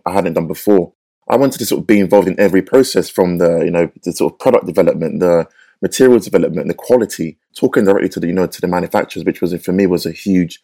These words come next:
learning curve and, you know, an amazing experience. I mean, I couldn't travel to these places like Nepal and Portugal to go and speak to these people, but we did it over Zoom.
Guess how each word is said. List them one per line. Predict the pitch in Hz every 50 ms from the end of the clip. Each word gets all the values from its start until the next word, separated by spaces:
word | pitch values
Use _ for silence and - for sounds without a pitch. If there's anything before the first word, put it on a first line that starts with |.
| _ _ -
learning | - 90 92 98 101 101 90
curve | - - 92 85 82
and, | 85 90 82
you | 80 87
know, | 90 85 85 - -
an | 87 90
amazing | 90 92 92 92 85 82
experience. | - - - 98 104 101 90 80 - - -
I | -
mean, | 98 95 92
I | 90
couldn't | - - 107 104 87
travel | - - - 110 101 95 95 90 82 _ _ _ _ _ _ _ -
to | - - 117
these | 98 98 -
places | - - 92 85 - - 101 90 -
like | 92 87 80
Nepal | 85 82 - - 101 92 92 90 87 87 -
and | 85 85 82 80 - _ _ _ _ _ _ -
Portugal | - 107 90 - 90 82 - 90 82
to | 73 - - 92 80
go | 78 - 98
and | 90 90
speak | - - - 110 104 87
to | -
these | - -
people, | - - 92 - - 87 85
but | 90 -
we | -
did | - 117 -
it | -
over | 92 85 90
Zoom. | 82 101 113 104 87 80